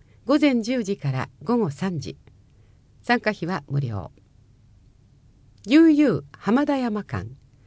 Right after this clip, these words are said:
浜田山四の十八の三十一。電話、ファックスともに三三一五の七八一五。健康フラダンス、誰でも楽しく踊れるフラダンス。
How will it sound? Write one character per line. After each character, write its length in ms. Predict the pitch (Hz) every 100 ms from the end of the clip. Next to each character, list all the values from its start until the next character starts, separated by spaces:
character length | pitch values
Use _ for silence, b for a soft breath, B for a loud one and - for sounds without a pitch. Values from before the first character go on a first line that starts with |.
| b -
浜 260 | 208 247
田 120 | 233
山 360 | 220 196 175 151 - -
四 260 | 269 302
の 140 | 226 151
十 240 | 165 226
八 320 | - 214 -
の 180 | 180 -
三 300 | - 233 240
十 220 | 196 110 67
一。 300 | 143 - - _ b b b -
電 220 | 202 269
話、 200 | 254 214 - _
フ 60 | -
ァ 20 |
ッ 40 | 208
ク 60 |
ス 200 | - - - -
と 140 | - 175
も 120 | 180
に 220 | 165 156 b b -
三 240 | - 269
三 320 | 254 262 208 147
一 300 | 165 - 240
五 220 | 226 160
の 180 | 107 - b b
七 240 | 190 240 269
八 340 | - 269 -
一 320 | 147 - -
五。 240 | 160 156 110 - _ _ b b b b b b - - -
健 200 | 285 330
康 280 | 311 294 262
フ 140 | 233
ラ 100 | 208
ダ 140 | 196
ン 60 | 143
ス、 280 | - - - - b b b b -
誰 220 | 226 285
で 120 | 247 202
も 140 | 160
楽 260 | 165 202 294
し 100 | -
く 180 | 240 175
踊 240 | 156 160
れ 60 | 143
る 120 | 131
フ 140 | -
ラ 80 | 143
ダ 140 | 143
ン 80 | 123
ス。 240 | 107 -